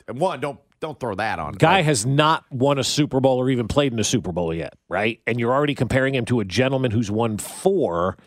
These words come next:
Speaker 2: and was one of the best quarterbacks we've ever seen. And I can speak on Joe Montana 'cause I watched him play, right? I'm old enough to say, "Yeah, I saw Joe Montana play."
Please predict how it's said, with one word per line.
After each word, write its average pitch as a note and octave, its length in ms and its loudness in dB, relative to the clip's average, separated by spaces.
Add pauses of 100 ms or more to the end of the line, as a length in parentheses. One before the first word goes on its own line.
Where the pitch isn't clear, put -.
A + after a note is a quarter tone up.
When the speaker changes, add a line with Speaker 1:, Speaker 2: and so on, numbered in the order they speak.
(260)
Speaker 2:
and A#2 120 0
was A#2+ 140 2
one D3 160 4
of C3 60 0
the A#2 80 -2
best C#3+ 380 0
quarterbacks B2 600 0
we've A#2 180 0
ever F2+ 220 -2
seen. A2+ 400 -2 (640)
And C#3+ 120 2
I F#3+ 80 4
can C#3+ 140 -6
speak G#3 300 -2
on F#2+ 120 0
Joe F#2 160 -4
Montana E2+ 400 -8
'cause A2 120 -4
I B2+ 120 0
watched A#2+ 340 -2
him A2 180 -2
play, D3+ 440 -4
right? C3 180 0
I'm B2 140 -2
old D3 160 0
enough B2+ 180 -2
to - 80 -16
say, B2+ 120 -4
"Yeah, C#3 180 0
I D3 120 2
saw E3 280 -2
Joe B2 180 -2
Montana A#2 460 -4
play." G3+ 260 -2